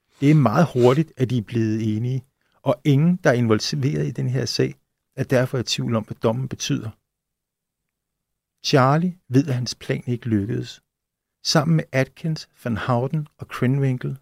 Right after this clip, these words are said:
føres han frem for at modtage dommen. Da afgørelsen skal til at læses op, knækker filmen for Charlie.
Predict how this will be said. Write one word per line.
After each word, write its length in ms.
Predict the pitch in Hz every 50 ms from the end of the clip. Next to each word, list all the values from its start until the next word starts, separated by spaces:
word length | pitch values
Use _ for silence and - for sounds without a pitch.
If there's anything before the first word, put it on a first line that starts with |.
| _ _ _
føres 260 | _ - 139 123 120 -
han 120 | 127 113
frem 280 | - - - 139 139 -
for 220 | - - 135 123
at 60 | 120
modtage 460 | 117 110 110 113 - - - 127 110
dommen. 440 | - - 117 110 101 - _ 120 117 _ _ _ _ _ _ _ _ _ _ _ _ _ _ _ _
Da 60 | 147
afgørelsen 800 | - - 139 151 - - 185 175 131 120 113 107 - - 127 123 -
skal 160 | - - 135
til 140 | - - 143
at 120 | 139 139 139
læses 400 | 123 113 107 - - 110 - -
op, 240 | 127 139 147 - _ _ _
knækker 340 | - - 135 123 127 147 135
filmen 440 | - - - 127 120 120 123 123 120
for 120 | - 120
Charlie. 480 | - - - 123 101 92 98 107 117